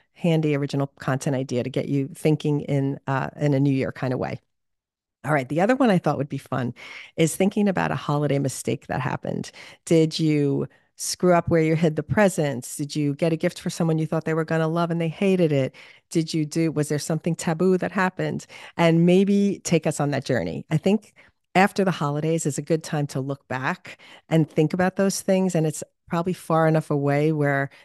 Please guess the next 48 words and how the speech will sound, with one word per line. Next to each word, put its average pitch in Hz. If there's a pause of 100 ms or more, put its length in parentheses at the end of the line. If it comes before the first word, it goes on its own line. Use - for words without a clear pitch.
(100)
it 156
won't 156
be 156
as 147
painful 165
<laughs> -
to 214
relive 185
it. 240 (380)
So 165
think 302
about 359
that 165
and 170
maybe 175
think 190
about 160 (220)
how -
you 180
can 170
turn 156
that 139
into 143
a 131
piece 131
of 117
content. - (140)
I 143
think 180
that 180
you'd 147
get 139
some -
traction 123
with 131
that -
'cause - (240)
probably 220 (300)
something 165
similar 151
would 139
have 156
happened 139
to -
someone 135 (100)
else. -
And 160
remember, 156